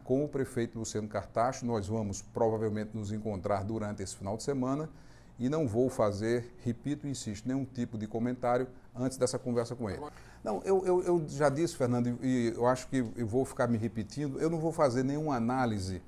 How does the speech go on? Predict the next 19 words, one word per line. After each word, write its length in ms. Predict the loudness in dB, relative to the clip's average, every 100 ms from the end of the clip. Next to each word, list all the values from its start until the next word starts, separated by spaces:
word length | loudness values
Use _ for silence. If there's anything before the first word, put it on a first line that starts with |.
| -18 -20 -20 -12
né, 300 | -6 -4 -4
antes 300 | 2 2 2
de 100 | -4
conversar 580 | -2 2 2 2 2 2
com 420 | 2 0 0 0 -4
o 420 | -4 -2 0 -2 -6 -4
prefeito 680 | 0 0 0 0 0 -2 -4
Luciano 440 | -2 -4 -2 -4
Cartacho. 640 | -2 -4 0 0 0 -6 -16 -20 -20 -20 -20 -4
Eu 100 | 2
já 140 | 2
tinha 240 | 2 2 2
dito 340 | 2 2 2
em 140 | 0 2
declarações 760 | 0 2 2 2 0 -4 -2
anteriores 640 | -4 -2 0 2 2 2 -2
que 120 | -6
estou 300 | -6 0 -2
pronto 640 | 0 2 4 4 2 -6